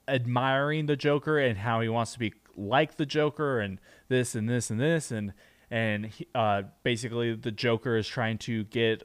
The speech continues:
all of his stuff back because when he went to Arkham, they split up his territories, you know, some to Penguin, some to Two-Face, you know, stuff like that. Like I said, it was all right.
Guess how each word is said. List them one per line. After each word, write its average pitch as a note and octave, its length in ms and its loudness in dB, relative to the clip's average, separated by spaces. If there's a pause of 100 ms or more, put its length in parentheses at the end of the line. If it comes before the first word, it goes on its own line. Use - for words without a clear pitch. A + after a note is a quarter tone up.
(120)
all A2+ 840 4
of G#2+ 320 0
his A2 200 -4
stuff - 500 -2
back D#3 420 2
because G#2+ 540 -4 (300)
when A2+ 120 -2
he A#2 160 -2
went A#2 180 0
to A#2+ 60 -2
Arkham, A#2 500 2
they G#2+ 160 2
split A#2 420 0
up A#2 140 4
his G#2 180 -4
territories, A2 840 0
you A#2 100 -8
know, F#2+ 220 -4
some A#2 280 -4
to A2+ 100 -8
Penguin, A2+ 380 -2
some G#2+ 200 -8
to G2+ 120 -8
Two-Face, G#2+ 680 -4
you G#2 100 -4
know, F#2+ 80 -6
stuff G2+ 240 -6
like F#2 120 -8
that. F2 140 -16 (1800)
Like G3+ 120 6
I F3+ 40 2
said, C#3 260 2
it E3+ 100 0
was G3 160 2
all E3 120 8
right. C#3+ 300 4